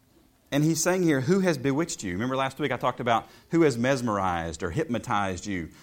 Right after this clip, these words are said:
You've watched some shiny thing and you've gone after and you've chased something that looks really special and wonderful,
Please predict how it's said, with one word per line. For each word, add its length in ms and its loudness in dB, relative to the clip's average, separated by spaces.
You've 200 -4
watched 260 4
some 280 0
shiny 480 -2
thing 420 -2
and 80 -4
you've 160 -6
gone 180 0
after 220 -2
and 80 -4
you've 160 -6
chased 360 -4
something 460 -2
that 100 -6
looks 320 -4
really 220 -2
special 460 -4
and 120 -4
wonderful, 480 -4